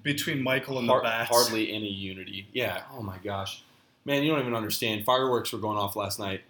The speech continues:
Speaker 2: and Aubrey wanted me to, like, come in bed and just lay there, like, while she went to sleep. She's like, "Just bring your Nintendo Switch up. You can play games, like, while I go to sleep."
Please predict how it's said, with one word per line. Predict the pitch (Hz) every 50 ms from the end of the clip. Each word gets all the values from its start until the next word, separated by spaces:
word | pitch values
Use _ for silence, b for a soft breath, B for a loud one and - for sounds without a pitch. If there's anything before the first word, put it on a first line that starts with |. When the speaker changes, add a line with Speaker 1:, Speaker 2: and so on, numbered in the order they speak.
| _ _ _ _ -
Speaker 2:
and | 110 110
Aubrey | 98 110 131 139 135 131 120 113 104 101 104 107 - _ _ _ _ _ _ _ _ _ _ _ -
wanted | 113 113 117 113
me | 107 107 104
to, | 98 98
like, | 98 92 92 92 - - _ _ -
come | - 131 123 117
in | 107 107 104
bed | 110 107 104 98 92 92 95 101 104 - - _ _ _ _ - 101
and | 95 95 95 92 90 92 95 95
just | 104 101 - -
lay | 110 110 110 110
there, | 101 101 98 98 98 98
like, | 101 95
while | 90 104 104 104
she | - -
went | 104 101 98 -
to | -
sleep. | - - 104 101 - - - _ b b b b b b b b _ _ -
She's | - - 123 117
like, | 120 110
"Just | 117 120 113
bring | 120 139 139 147 147
your | 147 143 139 139 - - _ -
Nintendo | 123 120 120 117 - 135 139 131 127 123
Switch | - - 143 131 123 -
up. | 135 123 120 123 123
You | 120 110
can | 113 113
play | 104 - 123 120
games, | 117 113 113 113 117 117 113 110 - - -
like, | - 104 101 98 - -
while | - 110 113 113
I | 110 107
go | 101 107 104 101
to | 98
sleep." | - - - 110 101 95 -